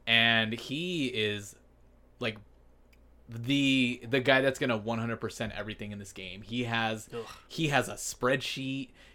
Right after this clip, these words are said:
Speaker 1: He's got all the classes, all the characters planned out. He is still probably before the time skip,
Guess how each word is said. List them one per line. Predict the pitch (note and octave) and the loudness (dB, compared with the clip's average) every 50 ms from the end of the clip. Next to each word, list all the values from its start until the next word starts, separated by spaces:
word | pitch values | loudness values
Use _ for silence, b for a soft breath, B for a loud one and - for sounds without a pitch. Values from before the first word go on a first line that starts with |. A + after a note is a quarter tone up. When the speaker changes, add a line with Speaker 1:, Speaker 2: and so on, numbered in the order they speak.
| B | B
Speaker 1:
He's | B - - C#3+ C#3 A#2+ | B -6 -4 -4 -2 2
got | D3 C3+ B2 A2+ - - - - | 4 6 6 6 4 -2 -6 -2
all | B2+ C#3+ D#3 D#3+ D#3 D#3 D3+ | 2 4 4 6 6 6 6
the | C#3+ C3 | 4 2
classes, | - - - A#2+ G#2+ A#2+ B2 - C#3 A#2 B2+ | -2 0 0 0 2 2 0 -2 -2 -2 0
all | B2+ C#3 | 0 0
the | C3 B2 | 0 -2
characters | - - B2 A2+ A2+ A2+ A2 - - A2+ A2 A2 G#2 - | -2 -2 -2 0 0 0 -2 -2 -2 -2 -2 -2 -4 -6
planned | - - A2+ G#2+ G#2+ G#2+ G2+ | -6 -4 -4 -4 -2 -2 2
out. | G#2+ A#2 B2 B2 B2 B2 A#2+ A#2+ - - B B B B B B B | 4 4 6 6 6 6 6 4 2 -2 B B B B B B B
He | - - - D3 C#3+ C#3 C3+ C3 B2+ B2 B2 A#2+ A#2 A2+ b b b b b b _ - - - - | -14 -6 -2 0 2 4 4 6 6 6 4 2 0 -2 b b b b b b _ -20 -18 -8 -4
is | B2 A#2 A#2 | -4 -4 -4
still | - - - C#3+ C#3 D3 D#3 D3+ | -6 -4 2 4 4 4 4 2
probably | - - C#3 B2+ C3+ C#3+ C#3+ | 4 4 6 6 6 4 4
before | C3+ C3+ B2+ - - B2 B2+ C3+ C3+ | 2 2 0 0 2 4 4 4 4
the | C3 B2+ | 4 0
time | - B2 A2+ B2+ C3 | 0 0 -2 0 -2
skip, | A#2+ - - D3+ D3 C#3+ - - - | -4 -2 2 2 2 2 2 -4 -10